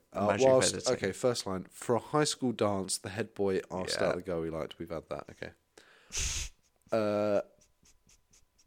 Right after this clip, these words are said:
Speaker 1: so a man hops in a taxi.
Speaker 2: Okay, nice.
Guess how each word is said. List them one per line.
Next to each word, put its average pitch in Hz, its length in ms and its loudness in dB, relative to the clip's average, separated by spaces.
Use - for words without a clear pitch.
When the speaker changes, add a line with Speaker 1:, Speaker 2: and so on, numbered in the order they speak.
Speaker 1:
so 127 220 4
a 120 60 4
man 135 320 4
hops - 360 2
in 107 60 -4
a 101 60 -6
taxi. - 540 -6
Speaker 2:
Okay, - 220 -6
nice. - 240 -12